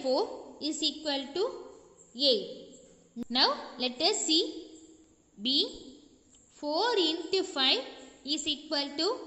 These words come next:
twenty. Then, twenty divided by five equal to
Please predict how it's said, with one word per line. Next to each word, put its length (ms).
twenty. 720
Then, 260
twenty 720
divided 440
by 260
five 240
equal 440
to 100